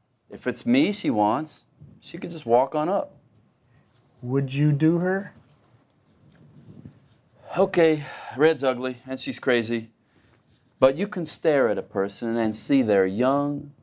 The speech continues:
Speaker 1: original self. Otherwise, nobody would stay wrapped up with anybody else past the point of a few wrinkles.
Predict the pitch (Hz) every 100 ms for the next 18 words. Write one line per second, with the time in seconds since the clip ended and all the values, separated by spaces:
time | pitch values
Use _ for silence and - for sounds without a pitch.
0 | - 92 98 117 120 131 135 - - -
1 | - - - - _ _ _ _ _ -
2 | 247 - - - - - _ - - 123
3 | 139 135 - 117 113 127 135 143 147 139
4 | - 135 135 101 98 120 135 - 170 175
5 | 120 123 123 127 123 131 156 - 135 139
6 | 135 - 160 175 160 143 - 127 104 98
7 | 98 120 -